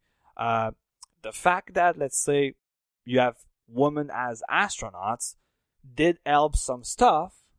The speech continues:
but it is still the sixties and seventies, so people are still thinking stupidly even more about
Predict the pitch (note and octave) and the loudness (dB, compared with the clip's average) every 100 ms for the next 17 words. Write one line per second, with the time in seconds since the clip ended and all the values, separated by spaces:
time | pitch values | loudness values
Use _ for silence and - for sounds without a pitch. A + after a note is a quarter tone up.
0 | _ - D3+ D#3 D3 _ _ _ _ _ | _ 4 8 8 6 _ _ _ _ _
1 | A#2+ C3 - G3+ G3+ G3 - G3+ - G3+ | -6 -4 2 4 4 4 0 -4 -4 2
2 | F#3+ F#3 F#3+ D4+ D4+ C4+ D#3+ E3 F3+ E3+ | 4 4 4 4 6 6 4 4 4 4
3 | E3 F3+ G#3 G3+ - G#3+ G#3+ G#3+ - _ | 4 6 6 6 6 6 6 2 -8 _
4 | _ _ _ - F#3+ F#3+ G3+ - G#3 F#3+ | _ _ _ -4 -2 -2 -6 0 4 6
5 | F3+ F3+ F3+ E3+ D#3 D3+ D#3 C3 C3+ C3+ | 6 4 2 4 8 8 8 8 6 6
6 | C3 | 2